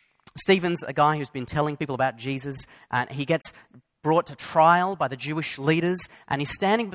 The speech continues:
there before them, and he has a bit of a rant. Um, he tells them their history from a particular angle. He says,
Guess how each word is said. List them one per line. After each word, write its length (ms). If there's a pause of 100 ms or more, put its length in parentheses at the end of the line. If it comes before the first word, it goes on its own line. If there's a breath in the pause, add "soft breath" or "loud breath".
there 160
before 320
them, 180 (160 soft breath)
and 100
he 60
has 140
a 60
bit 100
of 40
a 40
rant. 580 (480 soft breath)
Um, 180
he 140
tells 420
them 240 (120)
their 260
history 720 (880)
from 220
a 20
particular 480
angle. 320 (1160)
He 100
says, 340